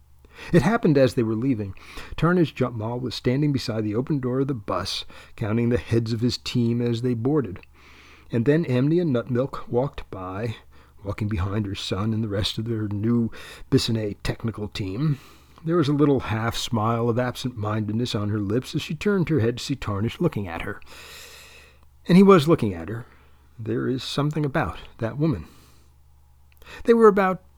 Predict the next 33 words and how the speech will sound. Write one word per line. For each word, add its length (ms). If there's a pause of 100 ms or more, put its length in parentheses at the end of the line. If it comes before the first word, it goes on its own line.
(120)
ten 260
feet 180
apart, 380 (460)
both 320
coincidentally 880
directly 400
below 280
bright 460
street 440
lamps. 420 (800)
And 100
when 100
she 120
looked 200
at 60
him, 180
Tarnish 360
Jutmal 360
did 140
something 340
he 120
hadn't 480
done 260
in 220
thirty 340
years, 720
maybe 380 (240)
forty 640 (180)
years. 540 (920)
He 100
winked 520 (140)
at 180
her. 340